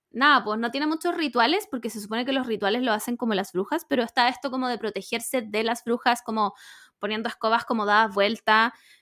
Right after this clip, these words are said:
que no entiendo mucho la ciencia, <laughs> como si la puedo volver a dar vuelta, como por qué, filo, eh, y poniendo crucifijos y como ciertas hierbas como protectoras en la puerta y todo eso.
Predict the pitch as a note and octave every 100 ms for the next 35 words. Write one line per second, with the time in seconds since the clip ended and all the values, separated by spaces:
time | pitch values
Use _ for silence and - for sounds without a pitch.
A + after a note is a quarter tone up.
0 | _ - G#3+ G#3+ G#3 G3+ A3+ A3+ A3 A3+
1 | B3 B3+ C#4+ D#4 C#4 C4 C#4+ C#4 - -
2 | G3 G3 A3+ G#3+ A3 A#3 A#3 A#3+ C#4 C#4+
3 | D4+ C#4+ B3 A3+ G#3+ G#3 A#3 A#3+ - -
4 | A#3 A#3 - - - - G4+ C#4+ _ B3+
5 | B3+ B3+ B3+ A3 B3 C#4 C4+ C4 B3+ B3
6 | C4+ C4 B3 B3 A3+ G#3+ A3+ - B3+ A3+
7 | A3+ B3 B3+ A3+ A3 A3 G3 G#3+ G#3+ A3
8 | G#3+ G#3 E3+ F#3 D#3+ - F3 E3+ - -
9 | -